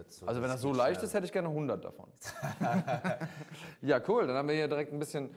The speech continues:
Speaker 2: bisschen Deko im, im Raum. Ähm, schönste Deko bist aber du. Du hast gestern aus meiner Sicht den Kampf des Abends gemacht.
Speaker 1: Ja.
Speaker 2: Äh, also nicht alleine, da, da war ja noch
Speaker 1: Natürlich.
Speaker 2: jemand mit dabei.
Speaker 1: Sehr gut gegangen.
Speaker 2: Aber, ähm, ich muss sagen,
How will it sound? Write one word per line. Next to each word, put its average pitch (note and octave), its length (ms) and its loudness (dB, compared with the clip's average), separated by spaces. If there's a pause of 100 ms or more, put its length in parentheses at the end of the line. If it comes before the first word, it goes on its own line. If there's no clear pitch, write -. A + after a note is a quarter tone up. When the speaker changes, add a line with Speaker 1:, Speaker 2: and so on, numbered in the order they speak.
(220)
Speaker 2:
bisschen C3+ 300 -2
Deko D3 320 2 (260)
im, E3 340 2
im D3+ 140 0
Raum. F3+ 360 0 (420)
Ähm, D3 400 0 (220)
schönste E3+ 320 0
Deko G#3+ 440 2 (180)
bist F3 180 0
aber D3 200 2
du. G3 340 0 (280)
Du D3 140 2
hast D#3 140 2
gestern F#3 580 0 (1400)
aus A#2 140 0
meiner C#3+ 220 2
Sicht E3 180 -4
den C3 80 -8
Kampf D3 180 0
des C3 140 -2
Abends C3 240 0
gemacht. F3+ 280 -8 (420)
Speaker 1:
Ja. A2+ 200 -2
Speaker 2:
Äh, C3 180 2
also A#2+ 360 0
nicht C#3 200 -2
alleine, C#3 420 0 (100)
da, A#2+ 100 0
da A2 180 -6
war A#2+ 100 4
ja A#2+ 60 2
noch A#2 160 -2
Speaker 1:
Natürlich. A#2+ 200 -4
Speaker 2:
jemand A#2+ 200 0
mit A#2+ 100 -2
dabei. A#2 320 0
Speaker 1:
Sehr G#2 160 -6
gut G#2 180 -12
gegangen. G#2+ 180 -10
Speaker 2:
Aber, B2+ 640 2
ähm, B2+ 640 -2
ich A#2+ 120 -10
muss D3 160 -2
sagen, C#3 460 0